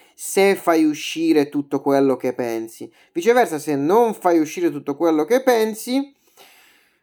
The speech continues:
ma lo edulcori, lo migliori, lo censuri, ometti cose che vorresti dire, cose che pensi, cose in cui credi,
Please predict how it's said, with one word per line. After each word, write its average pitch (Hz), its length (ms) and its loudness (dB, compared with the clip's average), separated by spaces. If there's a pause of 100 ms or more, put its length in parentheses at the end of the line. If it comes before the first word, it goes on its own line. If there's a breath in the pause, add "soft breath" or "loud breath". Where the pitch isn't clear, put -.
(160)
ma 180 360 2
lo 160 520 4
edulcori, 170 960 4
lo 156 200 4
migliori, 175 1200 4
lo 151 180 2
censuri, 175 1500 4
ometti 180 1200 0
cose 160 320 -2
che 147 80 -4
vorresti 147 540 -4
dire, 160 360 0
cose 147 300 -4
che 143 160 -6
pensi, 156 480 -2
cose 143 300 -4
in 135 60 -6
cui 135 200 -6
credi, 139 640 -2